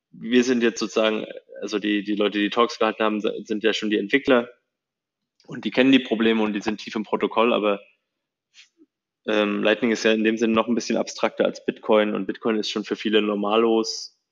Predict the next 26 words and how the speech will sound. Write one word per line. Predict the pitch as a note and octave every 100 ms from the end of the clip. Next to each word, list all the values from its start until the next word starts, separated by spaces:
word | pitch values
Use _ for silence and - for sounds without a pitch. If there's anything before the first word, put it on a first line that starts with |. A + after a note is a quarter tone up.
| _ _ -
abstrakt. | - - - A2+ - - - _ _ _ _ _ -
Und | G#2
wie |
kriegen | A2 B2 A2+
wir |
das | A2 G2+
hin, | A#2 A2+
dass | A2
es, | G#2+ - -
dass | G2+
es, | G#2 - - G#2+
ähm, | G2+
besser | A#2 A#2+ G#2+ D2+
und | G#2
intuitiver | A2 - A2 - A2 G#2+
zu | -
nutzen | G2+ A2+ - G#2
ist | F#2+ F#2 -
und | G2+ G2+ F#2+ - _ _ _ _ _ -
dass | G2+ A2
jetzt | -
nicht | A2+ - -
irgendwie | G#2+ A2
eine | G#2+
Wallet, | G2+ G#2+ G#2+ G#2+ - - - _ _ _ _ _ -
ähm, | A2 G#2 G2+ G2+